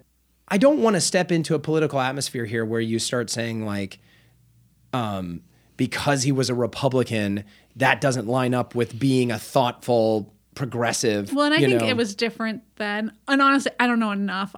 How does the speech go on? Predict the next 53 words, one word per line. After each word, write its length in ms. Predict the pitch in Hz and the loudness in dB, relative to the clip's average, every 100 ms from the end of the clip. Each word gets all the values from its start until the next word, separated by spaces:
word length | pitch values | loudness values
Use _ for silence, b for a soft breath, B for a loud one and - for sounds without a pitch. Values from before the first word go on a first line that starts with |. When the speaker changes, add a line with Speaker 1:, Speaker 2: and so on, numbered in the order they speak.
| - | -2
Speaker 2:
I 80 | |
really 340 | 220 208 208 202 | 0 0 0 -2
wish 320 | 196 190 - | -2 -4 -4
I 120 | - 208 | -6 -4
knew 220 | 208 196 | -4 -4
more 480 | 202 190 190 202 - | -4 -4 -4 -6 -6
about 320 | 214 196 196 _ | -8 -6 -6 _
any 220 | - 233 262 | -6 -4 -2
of 80 | |
this, 260 | 269 381 - | 0 -2 -2
but 340 | - 240 220 - _ _ - | -2 0 0 -6 _ _ -2
I 140 | 339 | 0
just, 280 | 349 359 - _ _ _ _ | 0 -2 -6 _ _ _ _
and 120 | 277 311 | 2 2
it's, 120 | - - | 2 4
I, 220 | 294 285 | 4 4
what, 200 | 254 277 | 0 0
now 280 | 247 262 294 | 2 4 4
that 100 | 370 | 4
I've 140 | 339 233 | 2 2
learned 420 | 240 233 240 220 | 0 2 0 -2
that 160 | - 196 | -2 -2
he 120 | 226 | 0
actually 340 | 190 208 - 202 | -2 -2 -2 -2
wasn't 360 | 180 185 233 | -2 -4 -2
impeached, 600 | 240 254 302 330 - - | -2 -2 -2 -4 -8 -6
that 180 | 233 208 | -2 -2
he 260 | - 233 220 | -2 -4 -4
stepped 320 | - 208 - | -4 -6 -2
down 280 | 208 208 220 | -2 0 0
before 420 | 208 - 196 190 | -4 -6 -8 -6
he 220 | 208 220 | -6 -8
was 220 | 208 214 | -4 -6
impeached. 580 | 214 214 226 339 - - | -4 -6 -6 -6 -6 -8
Speaker 1:
Right. 360 | 95 - 110 208 | -2 -2 -2 2
Speaker 2:
That 200 | 254 285 | 4 4
to 100 | - | 0
me 100 | 370 | 0
is 140 | 440 | 0
almost 360 | 233 226 226 226 | 0 -2 -2 -4
kind 240 | - 208 | -2 -2
of 100 | 202 | -4
Quakerly 500 | 196 196 185 190 185 185 | -4 -8 -6 -6 -4 -4
to 80 | |
just 200 | 196 220 | -4 -6
be 140 | 208 220 | -2 0
like, 260 | 214 214 - | 0 -2 -6
"Okay, 480 | 247 339 370 226 190 | -6 -2 -2 -2 -2
I 160 | 220 214 | 0 0
hear 460 | 208 233 226 240 247 | 0 -2 0 0 -2
that 120 | 247 | -4
you, 140 | 233 240 - | -2 -6 -6
that, 280 | 220 220 - | -4 -4 -4